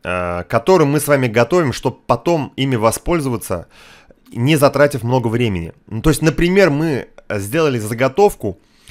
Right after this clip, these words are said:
в виде настроек под галерею. То есть мы переходим вот здесь пресетс,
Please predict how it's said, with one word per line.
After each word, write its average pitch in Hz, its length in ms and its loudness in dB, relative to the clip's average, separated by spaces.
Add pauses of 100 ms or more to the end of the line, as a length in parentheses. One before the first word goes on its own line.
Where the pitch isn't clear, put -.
(260)
в - 40 -14
виде 147 420 0
настроек 131 800 2 (140)
под 160 200 2
галерею. 123 600 0
То 117 100 -2
есть 117 120 -2
мы 170 120 0
переходим 143 440 0
вот 110 80 -4
здесь 117 160 -2
пресетс, 107 560 -4